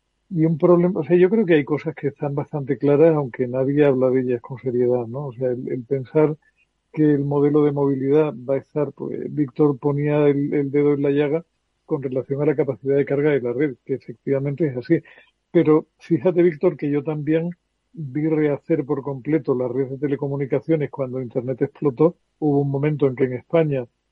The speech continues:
Internet se desconectaba automáticamente casi siempre porque las centrales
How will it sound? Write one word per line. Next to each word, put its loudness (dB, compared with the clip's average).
Internet -2
se -2
desconectaba 2
automáticamente -2
casi -2
siempre 0
porque -2
las -6
centrales 0